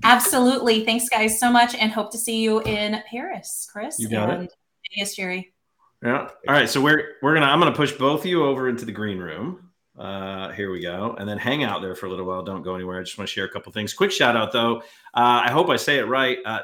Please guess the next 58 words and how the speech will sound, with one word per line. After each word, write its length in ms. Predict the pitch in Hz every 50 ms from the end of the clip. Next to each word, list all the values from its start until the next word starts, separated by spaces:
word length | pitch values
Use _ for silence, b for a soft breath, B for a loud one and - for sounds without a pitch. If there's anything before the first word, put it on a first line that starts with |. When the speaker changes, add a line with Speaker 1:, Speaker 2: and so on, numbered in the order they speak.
| - -
Speaker 2:
Tova, 640 | - - 147 156 165 151 160 165 170 190 208 - b b b b b b -
uh, 200 | 113 117 110 - -
Tracy, 600 | - - - 139 143 143 135 - - 165 160 -
and 160 | 95 101 -
Corey, 640 | - - - 151 143 143 147 156 165 170 185 190 180
uh, 160 | - 117 113 107
a 40 |
couple 220 | - - 147 143 143
of 40 | 127
the 80 | -
folks 240 | - 139 123 131 -
that 120 | 131 117
were, 240 | 113 120 120 117 117 113
uh, 100 | 113 110
jumping 240 | - 135 120 117 120
in 120 | 120 117
live 260 | 113 117 117 120 117
and 160 | 113 110 101 -
dropping 280 | - 120 117 - 107 101
some 120 | - 104
comments 460 | - - - 123 123 131 131 131 131 110
and 100 | 104 -
some 140 | - 95
questions 400 | - - 110 107 - - 110 101
in 140 | 104 104 107
there. 140 | 107 107 110
Thanks 220 | 110 104 95 - -
for 100 | - 82
doing 260 | 76 92 90 90 92
that. 220 | 98 107 110 - b b b b b b b
I 60 | 117
wanna 160 | 123 131 123
share 240 | 117 - 151 143 139
with 140 | 135 - 131
you 120 | 123 120
really 320 | 127 143 143 139 123 120 120
quickly 600 | - - - 156 156 156 151 156 - 147 139 135
what 220 | 127 131 127 127
we've 180 | 135 131 120 131
got 200 | 131 95 - -
coming 260 | - 143 143 131 135
up 160 | 151 165 -
or 60 | 120
what's 220 | 110 120 110 - 95
ahead 420 | 85 - - 139 160 190 - -
with 140 | 139 113 120
the 60 | -
C 180 | - - 123 110
X 120 | 92 - 110
R 80 | 98 -
community. 420 | - - 113 123 143 165 190 180
Obviously, 300 | 113 101 98 98 - 101
Sarah 260 | - - - 127 117
White 240 | 113 120 117 107 -
today 300 | - 98 - 123 139 151
on 80 | 139 107
the 60 | -
podcast. 480 | - 113 110 113 107 - 120 143 175